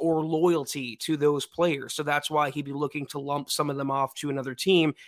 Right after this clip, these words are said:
and also get back the capital because he loves his draft picks, Chad. And right now the Broncos are bereft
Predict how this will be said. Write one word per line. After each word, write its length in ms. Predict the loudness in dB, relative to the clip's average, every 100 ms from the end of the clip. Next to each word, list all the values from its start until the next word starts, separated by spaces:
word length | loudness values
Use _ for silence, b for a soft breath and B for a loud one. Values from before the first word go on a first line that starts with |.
| B
and 100 | 0
also 320 | 2 4 0 0
get 200 | 0 0
back 260 | 0 0
the 60 | -4
capital 480 | 0 2 2 -2 -4
because 400 | -4 -2 -2 -2
he 160 | 4
loves 340 | 8 8 6 4
his 160 | 2
draft 380 | 2 4 4 4
picks, 200 | -2 -2
Chad. 300 | 2 4 4
And 100 | 2
right 200 | -2 0
now 140 | 0
the 100 | -2
Broncos 420 | -2 0 0 0 -2
are 160 | -4
bereft 560 | -4 -2 0 0 -2